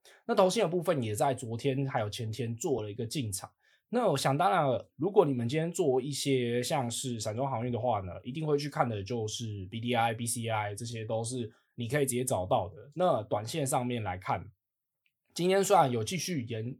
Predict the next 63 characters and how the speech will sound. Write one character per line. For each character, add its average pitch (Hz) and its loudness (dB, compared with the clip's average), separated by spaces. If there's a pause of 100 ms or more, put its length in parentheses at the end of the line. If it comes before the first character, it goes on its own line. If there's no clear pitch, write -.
(100)
延 139 2
续 180 -4
上 165 2
涨 95 -4
的， 139 -18
像 143 -2
是 127 0 (300)
新 185 0
兴 175 -4 (260)
二 180 10
六 151 6
零 110 -4
五， 107 -4 (520)
还 135 2
有 151 4
呢， 139 2
像 147 -2
是 135 -2
正 165 2
德 117 -2
的 110 -2
部 123 -6
分， 104 -4 (340)
都 196 8
有 135 6
看 135 -2
到 127 2
一 127 -2
些 131 -2
上 123 0
涨 92 -6
的 95 -8
幅 98 -10
度。 113 -8 (220)
不 131 -6
过 127 4
它 135 -4
后 151 2
续 123 -6
能 107 -6
不 147 -6
能 127 -2
继 120 -8
续 120 -8
维 104 -6
持 101 -4
住， 101 -6 (300)
这 190 0
个 147 2
是 139 0
你 127 -4
要 113 -4
开 135 -2
始 110 -4
注 120 -4
意、 113 -4
小 101 -6
心 151 -4
的 131 -2
一 104 -8
件 110 -4
事 117 -4
情。 101 -10